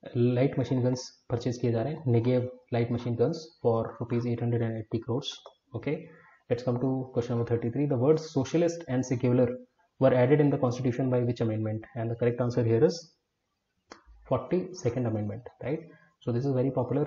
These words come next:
पॉलिटी में आपने पढ़ा होगा, बेसिक क्वेश्चन है नाइनटीन सेवेंटी सिक्स में, राइट? So अब ये आपको लगेगा स्टैटिक, स्टैटिक जीके का क्वेश्चन है,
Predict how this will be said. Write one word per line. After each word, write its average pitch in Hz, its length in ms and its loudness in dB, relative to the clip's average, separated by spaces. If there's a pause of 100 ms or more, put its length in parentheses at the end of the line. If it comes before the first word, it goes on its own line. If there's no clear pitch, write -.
पॉलिटी 117 300 -2
में 120 100 0
आपने 117 160 -2
पढ़ा 123 180 0
होगा, 120 220 -2
बेसिक 117 360 -4
क्वेश्चन 127 260 -6
है 123 140 -4
नाइनटीन 117 300 -4
सेवेंटी 110 300 -4
सिक्स - 240 -8
में, 139 100 -4 (540)
राइट? 143 180 2
So 151 120 4
अब 147 160 4
ये 165 140 10
आपको 165 240 8
लगेगा 156 220 8
स्टैटिक, 139 340 2
स्टैटिक 127 300 4
जीके 123 280 0
का 120 120 -8
क्वेश्चन 117 280 -6
है, 104 160 -8